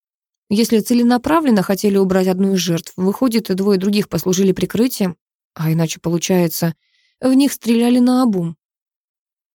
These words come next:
"Одно из двух. Но я очень надеюсь,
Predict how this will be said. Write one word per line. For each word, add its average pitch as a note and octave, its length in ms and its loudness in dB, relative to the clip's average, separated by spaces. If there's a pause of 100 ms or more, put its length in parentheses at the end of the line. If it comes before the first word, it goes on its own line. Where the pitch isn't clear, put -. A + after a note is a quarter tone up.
(180)
"Одно G#3 320 0
из A3 100 -4
двух. E3+ 360 -12 (380)
Но A#3 120 0
я A#3+ 420 0 (100)
очень G#3 280 0
надеюсь, G3+ 640 2